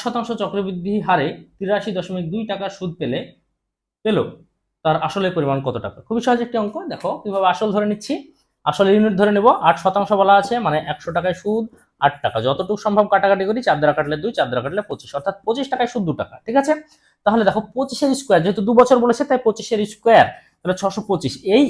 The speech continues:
ইউনিটটাকে আমরা আসল ধরে নেব। তাহলে ছশো পঁচিশ ইউনিট আসল পেলাম। যদি আমি ইউনিট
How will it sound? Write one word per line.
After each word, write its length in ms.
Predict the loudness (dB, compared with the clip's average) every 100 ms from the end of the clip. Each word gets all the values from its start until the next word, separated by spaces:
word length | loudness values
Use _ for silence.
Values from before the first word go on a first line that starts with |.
| 6
ইউনিটটাকে 580 | 6 6 4 4 2 4
আমরা 120 | 4 4
আসল 160 | 4 0 0
ধরে 100 | -4
নেব। 100 | -4 -4
তাহলে 160 | -6 -6
ছশো 200 | -6 -6 -2
পঁচিশ 320 | -2 0 -6 -6 -2
ইউনিট 260 | 2 4 4 2
আসল 160 | 2 2
পেলাম। 180 | 0 -4 -10 _ 2
যদি 140 | 4 4 4
আমি 100 | 6
ইউনিট 180 | 6 4